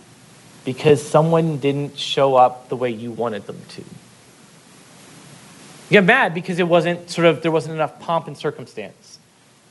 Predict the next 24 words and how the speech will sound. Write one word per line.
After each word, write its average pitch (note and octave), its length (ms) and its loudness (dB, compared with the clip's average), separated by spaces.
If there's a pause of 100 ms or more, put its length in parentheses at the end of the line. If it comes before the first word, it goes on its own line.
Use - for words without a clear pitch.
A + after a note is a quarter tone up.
(100)
There D3+ 100 4
wasn't, F3 380 4
there F3 80 -2
wasn't E3 220 -6
enough D#3 180 -4
of C#3+ 100 -14
a B2+ 40 -18
celebration D3+ 680 -2
of B2 80 -14
you. C#3 240 -10 (1600)
You're D3 60 -4
mad F3+ 200 4
because E3 160 -8
it D#3+ 60 -10
didn't D#3+ 200 -8
go D3 140 -2
your C#3 160 -6
way. B2+ 480 -8 (3250)
Hmm. C3 160 0 (1900)
So - 100 -2
verse D3 240 4
thirteen. C#3 500 0 (1000)
Naaman's D3+ 260 2
servants D#3+ 420 4